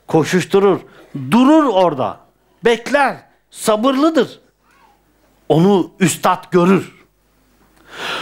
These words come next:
O bekleyene, o sabredene, o mücadele edene, bazen öyle sufi vardır ki kılını kımıldatmıyordur, duruyordur orada.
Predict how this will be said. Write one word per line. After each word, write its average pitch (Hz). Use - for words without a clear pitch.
O 202
bekleyene, 185
o 226
sabredene, 202
o 240
mücadele 220
edene, 170
bazen 254
öyle 262
sufi 247
vardır 254
ki 185
kılını 294
kımıldatmıyordur, 214
duruyordur 311
orada. 135